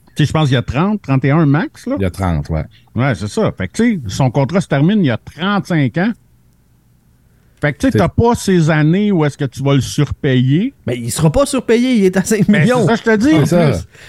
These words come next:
Speaker 2: Il est parfait. Il, son contrat, il est fucking parfait. Fait que, tu sais, il
Speaker 1: Ouais, mais tu sais, des fois, tu sais, à cinq millions, quand ils ont trente-huit, trente-neuf,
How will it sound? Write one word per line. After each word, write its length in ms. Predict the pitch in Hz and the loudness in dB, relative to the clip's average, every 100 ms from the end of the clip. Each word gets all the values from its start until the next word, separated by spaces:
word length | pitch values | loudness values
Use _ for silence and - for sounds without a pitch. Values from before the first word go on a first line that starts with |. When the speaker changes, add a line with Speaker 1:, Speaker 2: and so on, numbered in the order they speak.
| - _ _ - | -20 _ _ -2
Speaker 2:
Il 80 | |
est 60 | 113 | 0
parfait. 600 | 143 127 - 151 127 85 | 0 -2 -2 0 0 -2
Il, 180 | 98 98 | -4 -4
son 140 | 113 101 | -2 -2
contrat, 320 | 110 107 135 | -2 0 0
il 80 | 98 | 0
est 40 | |
fucking 320 | 107 98 104 | -2 -2 -2
parfait. 400 | 92 80 - 120 | -2 -4 -2 -2
Fait 200 | 104 82 | 0 -4
que, 60 | - | -6
tu 40 | - - _ _ | -14 -20 _ _
sais, 240 | - 107 107 | -4 0 0
il 300 | 85 78 73 | 0 0 0
Speaker 1:
Ouais, 120 | 147 185 | 0 0
mais 100 | 170 | 0
tu 100 | 226 | -2
sais, 40 | |
des 160 | 175 160 | 0 0
fois, 200 | - 220 | -2 -4
tu 200 | - 214 | -4 -4
sais, 40 | 170 | -2
à 100 | 147 | -2
cinq 260 | - 156 | -2 -2
millions, 480 | 160 143 143 170 190 | 0 2 2 2 0
quand 100 | 160 | 0
ils 100 | 143 127 | 0 0
ont 80 | |
trente-huit, 440 | 127 127 123 - - | -2 -4 -2 -4 -4
trente-neuf, 400 | - 117 139 | -4 -4 -2